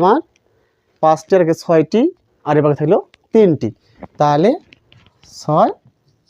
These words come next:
তিন। এরপরে আট। আট কোনটি? আমার এইটা। এই আঙ্গুলটা ভাঁজ করে দেব। দেখো তো, এই সাইডে, এই ভাঁজের আমার এইখানে থাকলে দুইটা, আর হাতে পাঁচটা, কয়টা? সাতটা। আর ভাঁজ ছাড়া থাকলে কয়টা? আমার দুইটা। তাহলে কত হয়? সাত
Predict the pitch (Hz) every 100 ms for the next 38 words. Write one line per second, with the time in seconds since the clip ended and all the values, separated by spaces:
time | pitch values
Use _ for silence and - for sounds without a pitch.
0 | - 226 208 214 _ _ _ 190 202 240
1 | - 135 107 - - 180 185 - 202 185
2 | 226 - 156 143 127 110 - - 175 185
3 | 180 170 196 143 143 - 127 139 180 330
4 | - - _ 151 151 160 175 - - 165
5 | 208 185 139 147 196 156 - 156 180 208
6 | - 151 165 240 349 _ _ _ - 165
7 | 196 208 208 190 175 170 180 147 156 156
8 | 143 - 139 131 131 - 185 - 127 -
9 | _ _ - 131 117 143 147 185 190 190
10 | 190 185 202 269 - _ _ _ _ 151
11 | 139 165 170 113 - _ _ - 147 151
12 | 165 165 165 226 - - 143 180